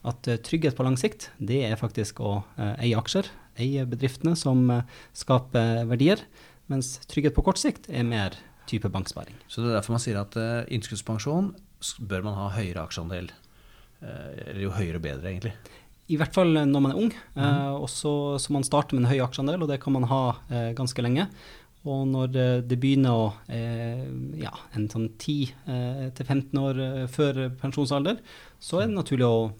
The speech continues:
Speaker 1: eh, dra den aksjeandelen gradvis nedover og plassere pengene i mer,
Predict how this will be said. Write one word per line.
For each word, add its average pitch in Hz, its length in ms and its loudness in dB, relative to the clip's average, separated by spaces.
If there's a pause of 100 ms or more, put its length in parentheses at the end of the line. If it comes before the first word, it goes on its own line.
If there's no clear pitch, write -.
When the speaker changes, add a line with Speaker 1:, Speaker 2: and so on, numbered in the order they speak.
(100)
Speaker 1:
eh, 139 120 -8 (320)
dra 123 200 2
den 110 180 4
aksjeandelen 104 500 0
gradvis 110 400 0
nedover 131 360 0
og 151 280 2 (320)
plassere 139 420 0
pengene 113 320 0
i 107 60 2
mer, 107 340 0